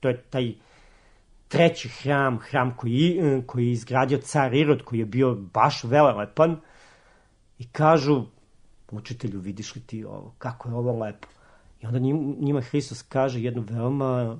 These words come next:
za njih, e, neshvatljivu stvar. Kaže: „Zaista, zaista vam kažem, neće ovde ostati ni kamen na kamenu da se ne razmetne.” I oni to povezuju sa ce-, <laughs> krajem sveta. Znači, ako će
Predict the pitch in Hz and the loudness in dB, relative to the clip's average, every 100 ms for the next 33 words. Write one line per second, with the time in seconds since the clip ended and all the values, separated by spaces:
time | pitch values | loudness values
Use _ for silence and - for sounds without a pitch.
0 | - 117 113 110 123 120 - - 110 104 | -14 -12 -6 -4 -4 -6 -16 -14 -10 -8
1 | 101 98 - _ _ _ _ _ _ _ | -10 -12 -16 _ _ _ _ _ _ _
2 | 101 - - - 131 117 - - 107 92 | -18 -16 -18 -8 -6 -6 -10 -10 -10 -10
3 | _ _ _ _ _ - 117 104 107 117 | _ _ _ _ _ -6 -6 -6 -4 -4
4 | 127 117 123 117 123 113 117 95 98 147 | -4 -4 -4 -4 -6 -8 -8 -12 -6 -6
5 | 135 - _ _ _ _ - 117 - 110 | -6 -14 _ _ _ _ -8 -8 -8 -10
6 | 107 104 104 113 107 101 120 135 113 107 | -10 -10 -12 -10 -10 -8 -4 -2 -4 -8
7 | 98 95 92 95 - 98 - - 123 - | -14 -14 -14 -18 -20 -18 -16 -16 -18 -20
8 | _ _ _ _ _ _ _ _ _ _ | _ _ _ _ _ _ _ _ _ _
9 | _ _ _ _ 104 101 104 123 127 156 | _ _ _ _ -18 -14 -6 -6 -4 -6
10 | 156 143 135 147 143 120 185 131 170 - | -2 -2 -2 -2 -4 -6 0 2 2 4
11 | 165 147 156 151 180 151 - 92 110 135 | 4 4 2 2 2 2 -2 -12 -4 -2
12 | 123 127 139 | -2 -2 -4